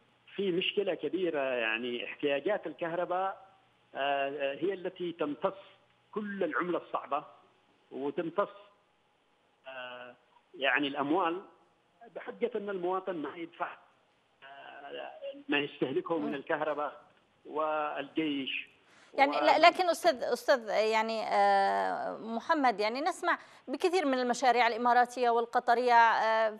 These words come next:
Speaker 2: في ب-، بخصوص، آه، الكهرباء، وهناك أيضًا المولدات التي، يعني، تم الحديث عنها أنها قادمة من تركيا. أين ه-، آه، هذه، آه، جميعًا، آه، المشاريع؟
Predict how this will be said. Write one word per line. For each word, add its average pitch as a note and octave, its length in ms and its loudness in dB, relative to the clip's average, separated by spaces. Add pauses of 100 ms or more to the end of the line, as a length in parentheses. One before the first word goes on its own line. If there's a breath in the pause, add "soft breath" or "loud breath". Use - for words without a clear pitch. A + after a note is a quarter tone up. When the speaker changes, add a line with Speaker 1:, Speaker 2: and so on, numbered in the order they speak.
Speaker 2:
في A#3+ 160 -2
ب-، G#3+ 280 -2
بخصوص، A#3 600 -2
آه، G#3 880 2
الكهرباء، A#3 560 2
وهناك A#3+ 300 -2
أيضًا A#3+ 240 2 (280 loud breath)
المولدات A#3+ 540 2
التي، A#3+ 420 -2 (240)
يعني، A3+ 420 0
تم A#3 260 0
الحديث A3+ 380 0
عنها A#3 320 2
أنها A3+ 180 -2
قادمة A#3 400 0
من A3+ 180 -4
تركيا. A#3+ 360 0
أين A4+ 320 -2
ه-، - 20 4
آه، G#3+ 400 4
هذه، G#3+ 600 -2
آه، G#3+ 300 0
جميعًا، G3+ 400 0
آه، G3 460 0
المشاريع؟ F#3+ 540 -4